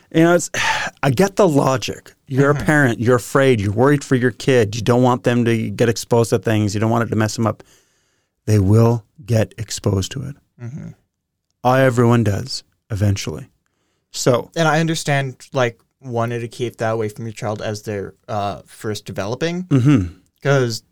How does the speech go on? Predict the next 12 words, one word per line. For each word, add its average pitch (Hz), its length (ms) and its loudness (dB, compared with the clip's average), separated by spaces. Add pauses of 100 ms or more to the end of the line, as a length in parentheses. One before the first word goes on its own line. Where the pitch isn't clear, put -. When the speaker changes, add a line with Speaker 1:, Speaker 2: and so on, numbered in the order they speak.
Speaker 2:
seeing 123 580 -2
pornography 117 560 -4
when 110 160 -4
you're 107 100 -4
really 110 220 -4
young, 104 420 -6 (140)
that 104 260 -6
can, 101 380 -8 (800)
uh, 101 400 -4
I 104 140 -6
don't 95 120 -10
know. 92 60 -18